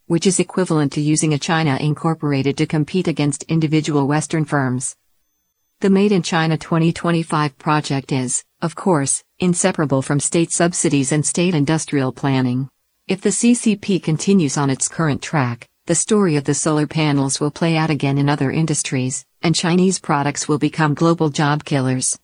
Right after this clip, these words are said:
Through unrestricted economic and technological warfare, the C C P has successfully led many Western companies, including multinational corporations, into a trap.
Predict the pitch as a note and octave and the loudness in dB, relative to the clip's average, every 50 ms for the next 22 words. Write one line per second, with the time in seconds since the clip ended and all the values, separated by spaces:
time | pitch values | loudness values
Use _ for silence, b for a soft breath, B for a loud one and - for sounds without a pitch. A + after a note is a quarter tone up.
0 | _ _ _ _ _ _ - - F#3 F#3 F3 E3 F3+ G#3+ G#3 G3+ G3 - - G3+ | _ _ _ _ _ _ -6 0 2 2 4 4 4 4 2 2 0 -2 -2 -4
1 | G3+ G3+ F3 E3 - D#3+ D#3 - E3 D#3 D3+ D3+ C#3+ C3 B2 - C#3+ C#3+ C#3 - | -2 -2 -2 -2 0 0 0 2 2 4 4 4 2 2 0 -2 -2 -2 -2 -2
2 | D#3+ D#3 - C#3 C3+ C#3 C#3 C#3+ C#3 D#3+ - - D3 C#3 C#3+ D#3 D#3 D#3 D3+ - | -2 0 0 2 2 4 2 2 0 -2 -2 -2 -2 0 2 0 0 0 -2 -2
3 | C#3+ B2+ B2 B2+ B2 C3 - _ _ _ - F#3+ F#3 - - G#3 G3+ F3 - - | -2 -2 -2 -2 -4 -6 -10 _ _ _ -6 -4 -4 0 2 2 2 2 0 0
4 | F#3 F3 E3+ - - - F3+ D#3 C#3+ C#3 C#3+ C#3 - - C#3+ - - F3+ F3 E3 | 0 0 0 0 -2 -2 0 2 2 0 0 -2 -2 -4 -4 -4 -2 -2 -2 -2
5 | - - D3+ D3 C#3+ C#3 C#3 C#3 C#3 D3 D3+ D3 D#3 E3 D#3+ D#3 D#3+ D#3+ D#3+ - | -2 0 0 2 2 2 2 2 2 2 2 2 2 2 2 2 2 0 0 -2
6 | E3+ D#3+ D3+ - - D#3 D#3 D3+ C#3+ C3 C3 B2+ C3 C3+ - - - _ _ - | -2 -2 -2 0 0 0 0 0 2 0 2 2 0 -2 -4 -6 -12 _ _ -4
7 | - F3 E3+ - - F#3 F3+ F3 E3+ D#3 D#3 D3+ D3+ D#3 D#3+ G3 F#3 E3+ D#3+ D#3+ | 0 0 0 0 2 2 4 4 4 4 4 2 2 2 2 2 2 4 4 2
8 | E3+ - - E3+ D#3 D3 - - D#3+ D3+ C#3+ - C#3+ C#3+ D3 D3+ D3 - C#3 B2+ | 0 0 0 0 0 0 -2 -2 -4 -4 -2 -2 -2 -2 0 0 0 -2 -2 -2
9 | B2+ B2+ - - - _ _ _ - F3+ D#3 - D#3 D3 D3 C#3 - - A#2+ A2+ | -2 -2 -4 -6 -8 _ _ _ -2 -2 -2 0 0 -2 -2 -2 -2 -4 -4 -4
10 | G#2 - | -4 -6